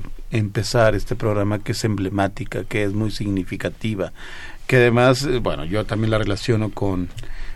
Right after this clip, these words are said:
esta jornada del primero de julio, digo, que tiene mucho que ver con eso, ¿no? Born to be Wild.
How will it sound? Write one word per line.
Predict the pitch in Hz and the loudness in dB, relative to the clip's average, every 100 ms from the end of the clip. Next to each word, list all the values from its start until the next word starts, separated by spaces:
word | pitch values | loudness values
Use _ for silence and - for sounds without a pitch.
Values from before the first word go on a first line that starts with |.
| - | -2
esta | 110 107 - 101 | -2 -2 -2 -2
jornada | 110 98 110 110 104 | -2 -2 2 4 4
del | 101 92 | 2 0
primero | 107 101 104 101 | 0 2 2 2
de | 101 | 0
julio, | - 107 101 107 110 127 101 | -2 -2 0 2 2 2 0
digo, | 90 95 | 0 -2
que | - - | -4 -4
tiene | 107 110 107 | 0 2 4
mucho | 120 117 117 | 4 4 0
que | - 95 | -2 -2
ver | 95 92 | 0 -2
con | - 92 98 | -4 -4 -4
eso, | 87 - 87 | -6 -8 -6
¿no? | 95 120 | -4 -2
Born | 95 98 104 | -2 -2 0
to | 98 | -2
be | 90 85 | -4 0
Wild. | 90 101 139 | 2 2 -2